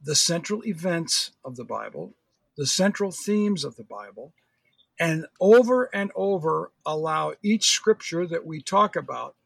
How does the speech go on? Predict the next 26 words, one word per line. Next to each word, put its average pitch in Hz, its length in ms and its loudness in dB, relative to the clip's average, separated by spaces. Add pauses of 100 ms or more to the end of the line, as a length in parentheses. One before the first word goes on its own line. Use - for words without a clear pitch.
get 175 200 -4
filled, 208 480 2 (120)
uh, 170 160 -4
get, 165 200 -2 (260)
uh, 151 140 -4
get 175 200 -4
filled 208 440 2
in 190 260 0 (100)
or 175 280 4
set - 360 0
in 185 140 -6
the 175 80 -6
context 208 720 -2 (420)
of 165 140 0
that 175 260 2
larger 180 400 2
narrative. 180 640 2
And 165 140 -6
in 165 100 -2
a 165 60 -2
period 180 380 0
of 156 100 -4
five 185 460 0
to 170 80 -10
ten 175 400 -4
years, 156 480 -4